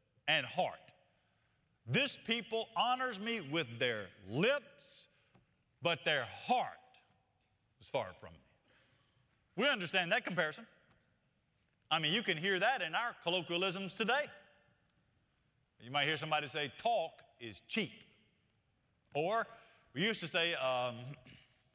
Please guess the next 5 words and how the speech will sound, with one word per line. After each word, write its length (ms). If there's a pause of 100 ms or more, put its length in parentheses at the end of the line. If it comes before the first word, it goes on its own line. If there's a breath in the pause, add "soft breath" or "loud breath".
(320)
<clears throat> 1500
"He 180 (100)
talks 360
the 100
talk, 420